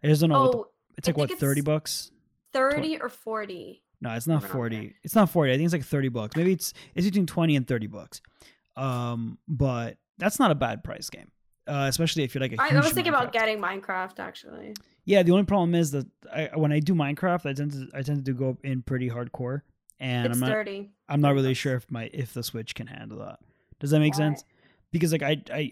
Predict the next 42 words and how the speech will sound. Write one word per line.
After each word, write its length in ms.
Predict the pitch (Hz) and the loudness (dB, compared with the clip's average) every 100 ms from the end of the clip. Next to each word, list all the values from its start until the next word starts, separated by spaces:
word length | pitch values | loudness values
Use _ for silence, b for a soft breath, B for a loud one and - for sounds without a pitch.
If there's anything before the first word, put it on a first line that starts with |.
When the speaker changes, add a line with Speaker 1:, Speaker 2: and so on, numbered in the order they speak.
| - | 0
Speaker 1:
I 60 | 143 | 2
really, 460 | 131 143 151 156 | 4 4 4 4
when 160 | 135 131 | 2 0
I 100 | 147 | 2
go 100 | 170 | 2
on 140 | 151 | 2
Minecraft, 440 | 135 143 170 170 123 | 2 0 0 0 0
I 100 | 135 | 2
don't 200 | 156 135 | 2 0
play 260 | 139 139 | 0 2
the 180 | 135 135 | 2 2
actual 260 | 127 - 113 | 2 0 -4
game. 160 | 131 | -2
I 80 | 110 | -4
play 240 | 117 156 143 | 0 0 2
just 260 | 139 - | 0 -4
the 80 | 131 | -8
creator 480 | - 131 110 123 139 | -8 -6 -4 -2 0
edition. 280 | 147 - 165 | 4 4 4
Speaker 2:
I 20 | |
do 120 | 359 | 2
the 100 | 392 | 0
creative. 720 | - 330 262 240 269 254 226 220 | -2 0 2 4 2 0 -2 -6
It's 240 | 226 - | -6 -2
Speaker 1:
And 120 | 147 | 2
I 80 | 143 | 2
Speaker 2:
so 40 | |
Speaker 1:
like 200 | 147 143 254 | 4 2 2
to, 60 | |
Speaker 2:
bad. 400 | 277 202 - 147 | 2 0 -6 4
Speaker 1:
yeah, 100 | 160 | 4
but 120 | 147 147 | 6 6
I 40 | |
like 200 | 151 156 | 6 4
to, 80 | - | 4
like, 180 | 151 123 | 2 0
Speaker 2:
<gasps> 440 | - 117 117 - | -2 -2 -2 0
Speaker 1:
do 180 | 147 147 | 4 6
a, 40 | 247 | 6
Speaker 2:
Like, 200 | 226 131 | 2 0
Speaker 1:
the, 80 | |
Speaker 2:
three, 140 | 123 | -2